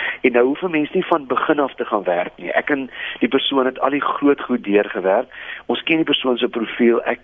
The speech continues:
ken haar of sy ken vir my, en ons kan regtig net ad hoc werk op daai spesifieke probleem wat die persoon nou het. So Christel, ek sal dit baie sterk aanbeveel dat mense iewers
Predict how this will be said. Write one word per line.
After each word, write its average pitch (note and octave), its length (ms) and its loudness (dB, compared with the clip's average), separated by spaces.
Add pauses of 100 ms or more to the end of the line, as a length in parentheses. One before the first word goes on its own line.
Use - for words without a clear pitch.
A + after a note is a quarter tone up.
ken B2+ 220 0
haar G#2+ 280 4
of G#2 80 -12
sy A#2 160 -2
ken A2+ 240 -2
vir G#2+ 140 -2
my, F#2+ 300 0 (320)
en A#2 140 0
ons A#2+ 120 2
kan A2+ 140 2
regtig G2+ 380 0
net C3 200 -2
ad A2+ 200 0
hoc G#2+ 260 0
werk G2 360 0
op A2 120 -10
daai - 180 2
spesifieke - 520 -2
probleem G2+ 380 -2
wat F#2+ 80 -4
die F#2+ 140 -6
persoon F#2 320 -2
nou F2 240 -2
het. E2 120 -8 (560)
So - 80 -4
Christel, D3+ 500 2 (300)
ek D3 300 -2
sal C#3+ 320 2
dit A#2 260 0
baie A#2 220 4
sterk A2+ 280 -2
aanbeveel G#2 500 0
dat G#2 180 -2
mense F#2+ 500 -4
iewers D#3 480 2